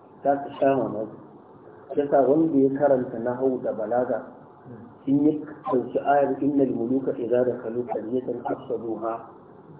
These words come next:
wa ja'alu a'izzata ahliha adilla wa kadhalika yaf'alu." Kuma yaf'alu ne shi yasa Allah ya kawo shi da fi'ili mudari.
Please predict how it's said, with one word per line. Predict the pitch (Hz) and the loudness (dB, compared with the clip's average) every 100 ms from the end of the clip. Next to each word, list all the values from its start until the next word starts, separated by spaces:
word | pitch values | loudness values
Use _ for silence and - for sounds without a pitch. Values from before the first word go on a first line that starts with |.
| - | -4
wa | 123 117 | 0 4
ja'alu | 139 135 127 139 | 4 4 2 0
a'izzata | 131 - 143 139 151 147 139 | -2 -2 -2 0 0 0 -2
ahliha | 139 135 131 123 127 | -2 -2 -2 -2 -4
adilla | 123 117 131 131 120 | -4 0 2 2 0
wa | 113 | -2
kadhalika | 120 135 139 131 | -2 2 2 0
yaf'alu." | 123 120 - 113 107 - - - - - | -2 -2 -2 -2 -4 -10 -18 -20 -14 0
Kuma | 147 147 | 6 8
yaf'alu | 175 170 147 143 | 8 8 6 6
ne | 139 131 | 4 4
shi | 151 | 4
yasa | 143 151 | 4 2
Allah | 147 143 | 2 2
ya | - | 2
kawo | 139 135 | 2 2
shi | 127 | 0
da | 113 | -4
fi'ili | - 127 120 113 | -4 -4 -2 -2
mudari. | 110 110 110 | -2 -4 -6